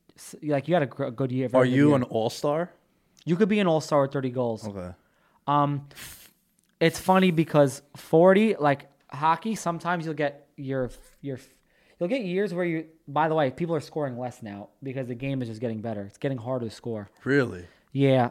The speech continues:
Speaker 1: Um, and I wanna s-, mention that for a second, um, but I'm gonna continue my point. There are years when you'll get, like, a few fifty goal scorers, which is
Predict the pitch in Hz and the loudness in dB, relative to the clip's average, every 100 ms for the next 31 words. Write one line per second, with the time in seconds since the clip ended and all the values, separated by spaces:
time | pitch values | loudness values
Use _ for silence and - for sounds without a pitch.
0 | - 131 127 123 127 - 139 135 135 151 | 0 0 0 -2 -6 -2 2 4 2 2
1 | 151 135 - _ - 139 131 127 131 120 | 0 -2 -10 _ -16 -8 -8 -6 -6 -6
2 | 117 117 113 110 - 117 110 117 123 120 | -8 -8 -8 -8 -12 -16 -16 -18 -14 -12
3 | 117 117 120 123 123 113 101 113 107 _ | -12 -14 -14 -10 -10 -10 -10 -14 -14 _
4 | _ _ _ _ - - 151 165 180 170 | _ _ _ _ -20 -10 -6 -2 -2 -2
5 | 170 143 156 135 117 - 135 135 - 147 | -4 -4 -4 -4 -8 -8 -4 -2 -2 -4
6 | 147 147 147 - 156 170 180 135 135 127 | -4 -4 -4 -6 -4 -4 -8 -10 -8 -8